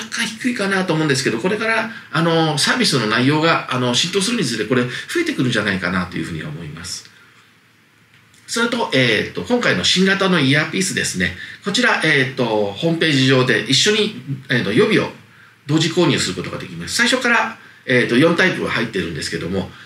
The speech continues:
えーと、自分の使うタイプのものを、あの、最初からちょっと、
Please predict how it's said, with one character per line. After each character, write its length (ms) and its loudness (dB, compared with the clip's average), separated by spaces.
え 40 -6
ー 40 -6
と、 60 0
自 160 2
分 140 0
の 100 0
使 280 0
う 60 0
タ 140 2
イ 60 -2
プ 100 0
の 80 0
も 100 0
の 160 -4
を、 240 -2
あ 100 -2
の、 100 -2
最 140 0
初 120 0
か 80 0
ら 120 2
ち 80 0
ょ 40 -2
っ 20 -10
と、 120 -2